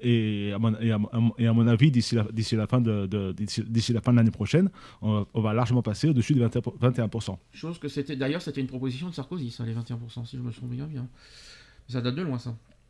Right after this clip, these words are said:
Speaker 2: Il y a, mais on n'était pas dans cette situation non plus.
Speaker 1: C'est sûr.
Speaker 2: Euh, donc, autre chose, autre revendication, que les causes des migrations forcées soient, soient, soient traitées.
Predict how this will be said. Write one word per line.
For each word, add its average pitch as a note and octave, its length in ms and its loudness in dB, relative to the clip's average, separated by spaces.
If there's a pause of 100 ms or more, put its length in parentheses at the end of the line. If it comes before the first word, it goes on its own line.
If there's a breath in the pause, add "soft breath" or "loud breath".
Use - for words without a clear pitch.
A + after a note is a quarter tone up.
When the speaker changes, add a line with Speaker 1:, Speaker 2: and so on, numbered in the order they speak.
(320)
Speaker 2:
Il B2+ 60 -2
y B2+ 60 -2
a, A#2+ 140 -4
mais B2+ 200 0
on B2 60 -2
n'était A#2+ 200 -2
pas D#3 160 -4
dans C#3+ 80 -4
cette C3 160 -6
situation C#3 380 -6
non A2+ 100 -4
plus. A2 160 -10 (580 loud breath)
Speaker 1:
C'est C3 140 0
sûr. G#2+ 240 -4 (380 loud breath)
Speaker 2:
Euh, G3 600 6
donc, A3+ 240 4
autre B3 220 4
chose, A3+ 460 4
autre G#3 420 4
revendication, G#3+ 800 6
que A#3+ 100 4
les A#3+ 140 4
causes C4 240 4
des G#3+ 80 0
migrations A3 440 2
forcées A3+ 280 0
soient, E3+ 320 0
soient, E3+ 320 0
soient D#3+ 220 0
traitées. F3 440 -2